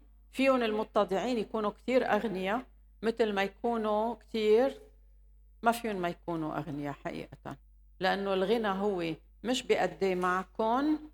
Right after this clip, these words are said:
مش بالصفورة، الغنى بقديه بتقدروا توصلوا للي بدكن إياه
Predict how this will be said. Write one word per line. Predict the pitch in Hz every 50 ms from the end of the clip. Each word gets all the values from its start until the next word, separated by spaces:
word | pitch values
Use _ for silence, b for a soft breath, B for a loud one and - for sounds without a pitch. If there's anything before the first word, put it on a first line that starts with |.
| - - - -
مش | 226 254 240
بالصفورة، | 208 190 220 214 208 202 208 - - - - 233 233 214 196 190 185 185 196 214 202 - - - - 190
الغنى | 196 202 190 180 220 254 247 240 226
بقديه | - - 220 - - 190 185 - - - - 254 277 294 269
بتقدروا | - - - - - 339 320 - - - - 226 226 226 - 214 208 240 285 311 302 - - - - - - - - - - - - - - - - - - - - -
توصلوا | 302 320 339 339 330 - 254 240 233 233 240 277 302 311 - - - - - - - - - - -
للي | 190 208 208 208 220
بدكن | 190 - 285 285 - - 269 247 240 233
إياه | 233 226 233 226 233 254 269